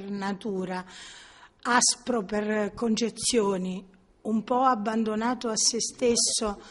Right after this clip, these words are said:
dagli eventi nazionali e locali,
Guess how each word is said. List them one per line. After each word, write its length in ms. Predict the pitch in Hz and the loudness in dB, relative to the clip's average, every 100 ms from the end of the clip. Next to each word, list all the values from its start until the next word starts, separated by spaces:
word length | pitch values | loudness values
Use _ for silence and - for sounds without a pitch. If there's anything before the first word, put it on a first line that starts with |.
| - - | -18 -16
dagli 280 | - 214 220 | -6 -2 0
eventi 840 | 220 240 247 240 233 220 208 208 | 2 2 4 2 2 0 0 0
nazionali 960 | 202 214 208 214 214 247 277 277 247 - | 0 0 -2 -2 0 2 2 2 0 -4
e 120 | - 226 | -2 0
locali, 720 | 208 202 214 190 185 208 | 2 0 0 0 0 -2